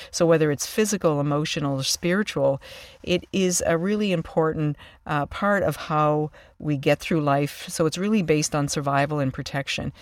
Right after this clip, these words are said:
It is the basis of post-traumatic stress disorder, uh, but it, it is also a very important aspect of the human condition that is really focused on survival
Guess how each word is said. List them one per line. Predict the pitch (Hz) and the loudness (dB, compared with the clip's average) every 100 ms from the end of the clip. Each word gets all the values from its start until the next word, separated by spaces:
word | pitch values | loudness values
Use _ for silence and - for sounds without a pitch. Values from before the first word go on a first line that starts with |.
| - | -16
It | - | -2
is | 165 170 | 0 0
the | 165 | 0
basis | 151 147 - 160 | 0 0 -2 -4
of | 147 - | -6 -6
post-traumatic | 165 147 - 139 131 131 | -6 -6 -4 -4 -4 -6
stress | - 180 185 | -2 -2 -4
disorder, | 190 - 180 180 185 - - - - - | -6 -2 -2 0 -4 -6 -18 -20 -18 -8
uh, | 147 143 143 139 | -4 -2 -2 -4
but | - 151 | -2 -2
it, | 151 | -2
it | - 170 170 | -2 -2 0
is | 175 | 0
also | 180 196 208 165 | 0 0 2 0
a | |
very | 151 151 147 | 0 -2 -2
important | 139 - 151 147 143 - | -4 -4 -6 -4 -8 -8
aspect | 156 160 - 151 143 - - - - | -4 -2 -2 -4 -8 -14 -20 -20 -8
of | - 147 147 | -2 -2 -2
the | 160 | -4
human | - 202 185 | 0 2 2
condition | - 143 143 - 139 139 - - - | 0 -2 -2 -2 -2 -4 -6 -20 -6
that | 156 | -2
is | 156 | -2
really | 156 160 160 | 0 -2 -2
focused | 156 147 147 - | -2 -4 -6 -2
on | 135 | -2
survival | - 143 131 131 135 135 | -2 -2 -2 -2 -4 -10